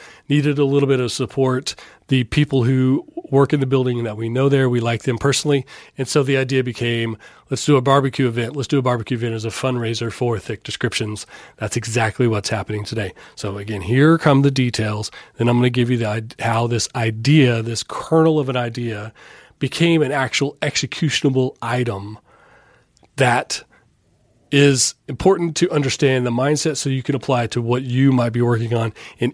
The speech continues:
any cur-, any success path that you're on as well. So again, today, eleven to two, Project thirty-eight ten, which is thirty-eight ten North Tulsa Avenue in Oklahoma City,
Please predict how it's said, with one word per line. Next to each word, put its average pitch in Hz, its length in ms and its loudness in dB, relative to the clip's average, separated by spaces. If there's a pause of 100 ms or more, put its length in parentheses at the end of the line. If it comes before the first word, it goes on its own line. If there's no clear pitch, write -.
any 139 200 4
cur-, 143 280 -4
any 139 200 4
success - 480 -2
path 104 360 -6
that 117 100 -10
you're 117 220 -8
on 110 120 -8
as 104 120 -8
well. 107 200 -8 (280)
So 127 280 0 (200)
again, 113 400 -4 (120)
today, 135 680 0 (200)
eleven 123 420 2
to - 160 -4
two, 110 500 -2 (540)
Project 135 400 2
thirty-eight 143 300 2
ten, 131 180 -2
which 117 120 -6
is 107 120 -4
thirty-eight 139 480 2
ten 131 220 2
North 117 180 -2
Tulsa - 400 -4
Avenue 127 340 2
in 127 80 0
Oklahoma 123 360 -4
City, 131 360 -2